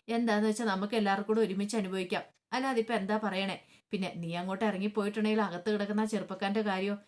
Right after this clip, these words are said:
ശ്രീദേവി പറഞ്ഞു, "അത് ശരി തന്നെയാ. അവൻ്റെ കാര്യം ആര് നോക്കും ആര്യ? ഏ, നിങ്ങൾ അങ്ങോട്ട് ഇറങ്ങിപ്പോയിട്ടുണ്ടെങ്കിൽ," ഏ, ഇത് കേട്ടപ്പോ ആര്യം പറഞ്ഞു,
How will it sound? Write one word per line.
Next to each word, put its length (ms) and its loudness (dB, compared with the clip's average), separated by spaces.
ശ്രീദേവി 440 -4
പറഞ്ഞു, 220 -6
"അത് 160 0
ശരി 240 2
തന്നെയാ. 260 4
അവൻ്റെ 280 -4
കാര്യം 340 2
ആര് 240 0
നോക്കും 280 0
ആര്യ? 220 2
ഏ, 60 -6
നിങ്ങൾ 260 -2
അങ്ങോട്ട് 260 2
ഇറങ്ങിപ്പോയിട്ടുണ്ടെങ്കിൽ," 760 2
ഏ, 360 -4
ഇത് 100 -6
കേട്ടപ്പോ 320 2
ആര്യം 280 4
പറഞ്ഞു, 200 4